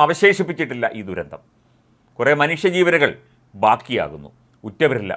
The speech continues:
ഉടയവരില്ല, താമസിക്കാൻ വീടില്ല. കഷ്ടപ്പെട്ട് ലോണെടുത്ത് ഒക്കെ വീട് വെച്ച ആ സൗധങ്ങളൊക്കെ തന്നെ ഭൂമിയിലേക്ക് ആണ്ടുപോയിരിക്കുന്നു. അവിടെയൊന്നും ഒന്നും കാണാനില്ലാതായിരിക്കുന്നു എന്ന ഒരു അവസ്ഥയുമുണ്ട്. സ്വത്തുക്കളും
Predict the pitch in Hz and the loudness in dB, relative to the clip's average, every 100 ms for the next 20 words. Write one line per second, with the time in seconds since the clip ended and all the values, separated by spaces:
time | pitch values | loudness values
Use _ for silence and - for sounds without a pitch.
0 | - 104 131 120 80 71 - _ - 110 | -6 0 0 0 -4 -12 -16 _ -2 0
1 | 127 127 120 107 95 92 98 73 64 _ | 0 -4 -8 -10 -8 -8 -8 -10 -16 _
2 | _ _ _ 101 - 113 113 113 110 151 | _ _ _ -8 -4 -6 -4 -2 0 2
3 | 143 139 - 110 107 117 147 135 110 - | 0 -2 -10 -8 -6 -4 -2 -2 -4 -6
4 | _ - 107 117 - _ _ - 123 123 | _ -6 2 2 0 _ _ -4 -4 -4
5 | 151 139 123 117 113 87 - _ _ 101 | -6 -4 -4 -4 -6 -8 -16 _ _ -10
6 | 131 156 127 117 101 123 131 110 101 95 | -8 -4 -4 -2 -2 -4 -6 -8 -10 -12
7 | 92 87 76 _ 95 110 123 110 95 104 | -14 -16 -18 _ -8 -4 -4 -6 -10 -10
8 | 127 165 139 107 110 110 95 90 85 92 | -6 -6 -4 -4 -4 -6 -8 -8 -6 -8
9 | 95 104 87 78 _ _ 95 95 92 - | -12 -14 -16 -20 _ _ -10 -8 -8 -10
10 | _ - 90 90 - 87 - - 87 73 | _ -16 -12 -10 -10 -10 -12 -18 -18 -18
11 | - _ _ _ _ _ 120 120 127 127 | -20 _ _ _ _ _ -10 -8 -6 -4